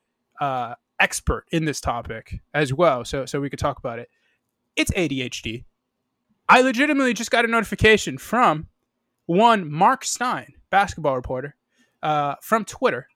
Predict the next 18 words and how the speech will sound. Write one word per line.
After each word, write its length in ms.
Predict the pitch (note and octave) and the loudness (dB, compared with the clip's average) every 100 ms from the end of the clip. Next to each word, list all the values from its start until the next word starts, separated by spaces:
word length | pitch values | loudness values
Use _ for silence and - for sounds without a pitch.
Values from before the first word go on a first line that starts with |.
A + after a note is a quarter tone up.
| _ | _
who 140 | E3 D#3 | -2 -2
is 160 | C#3 | -2
one 160 | E3 F#3+ | -2 -2
of 80 | D#3 | -2
the 100 | D#3 | -2
three 220 | - A3 | -2 -2
people 280 | F3+ C#3+ C3 | -4 -4 -4
that 100 | C3 | -4
I 60 | A#2 | -4
have 220 | B2 A#2 | -6 -8
notifications 560 | C3+ A#2+ - A#2+ - - | -12 -10 -10 -10 -10 -10
for, 280 | C3+ D3+ - | -8 -6 4
all 140 | F3 | 6
basketball 460 | - A#2 - C3 A#2+ | 6 0 -6 -4 -2
writers. 380 | B2+ C3 D3 - _ _ _ _ _ _ _ _ - | -2 -2 -4 -10 _ _ _ _ _ _ _ _ 4
And 420 | G3+ F#3+ F#3+ - | 6 6 2 -2
he 260 | - - C4 | -10 -4 -2
said, 460 | - - C#3 B2 | -2 -2 -2 -4